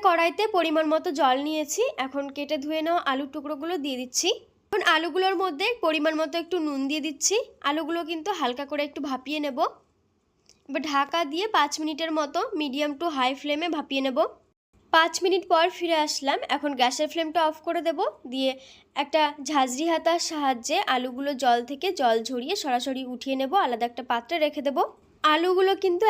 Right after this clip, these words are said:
একদমই সিদ্ধ করবেন না, এরকম হালকা করে একটু just ভাপিয়ে নিতে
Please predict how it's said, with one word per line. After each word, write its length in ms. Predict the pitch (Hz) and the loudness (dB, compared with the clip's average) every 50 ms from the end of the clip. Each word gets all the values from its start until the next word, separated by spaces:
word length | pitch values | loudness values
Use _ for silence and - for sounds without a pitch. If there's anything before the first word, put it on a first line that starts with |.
| 349 285 | 6 6
একদমই 320 | 262 247 294 294 302 330 311 - | 4 2 -2 -2 -2 -2 -2 -4
সিদ্ধ 180 | 294 269 226 269 285 285 | -6 -4 -4 -4 -2 0
করবেন 280 | 302 294 277 302 320 302 294 311 | 0 0 2 2 2 2 2 2
না, 60 | 359 453 - - 269 | 0 0 0 0 -2
এরকম 280 | 262 254 269 262 294 285 285 277 | 0 0 -2 -2 -4 -4 -2 -2
হালকা 260 | 277 254 254 254 285 285 277 | -2 -2 -2 -2 -4 -4 -2
করে 120 | 294 285 285 285 | -2 -2 -2 -2
একটু 220 | 285 - _ - 311 269 294 | -4 -8 _ -10 -4 -2 -2
just 160 | 294 302 - 262 277 | -2 -2 -2 -2 -2
ভাপিয়ে 300 | 269 247 254 - 285 285 285 | -2 -2 0 -2 -2 -2 -2
নিতে 180 | 285 277 311 | -2 0 0